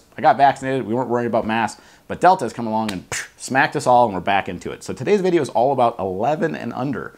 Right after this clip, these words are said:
Why? 'Cause they can't get vaccinated. Twelve and older, I have videos that cover adult, medium, and small, but most importantly,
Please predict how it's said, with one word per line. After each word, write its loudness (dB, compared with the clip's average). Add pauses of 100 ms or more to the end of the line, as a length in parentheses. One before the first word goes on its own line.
(140)
Why? 4 (200)
'Cause -16
they -12
can't -6
get -4
vaccinated. -6 (180)
Twelve 2
and 4
older, 4
I 0
have 0
videos 4
that -6
cover 2
adult, 2
medium, -2
and -4
small, -2 (100)
but -6
most 0
importantly, 0